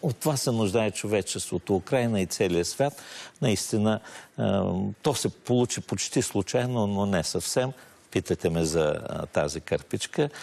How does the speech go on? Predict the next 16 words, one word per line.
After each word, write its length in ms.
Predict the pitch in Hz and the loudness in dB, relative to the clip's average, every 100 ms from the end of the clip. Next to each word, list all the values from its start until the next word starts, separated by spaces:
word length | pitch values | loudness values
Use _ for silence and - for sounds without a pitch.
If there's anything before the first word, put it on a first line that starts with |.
| - - | -16 -2
Той 160 | 165 113 | 2 2
е 40 | |
инспи-, 380 | 95 - - 101 | 2 -2 0 0
тя 160 | - 117 | 2 2
е 40 | |
инспирирана 800 | 98 - 107 95 87 87 98 92 | 2 0 2 4 4 4 2 0
от, 200 | 85 - | 0 0
а, 140 | 80 | 0
произведение 680 | 76 - 80 85 87 82 80 | 2 0 0 2 2 2 0
на 140 | 78 73 | 0 0
Ван 240 | 80 80 | 0 0
Гог, 240 | 117 110 | -2 0
но 80 | 113 | 0
в 160 | 90 - | 0 0
случая 440 | 95 87 - | -2 0 2
е 40 | 92 | 2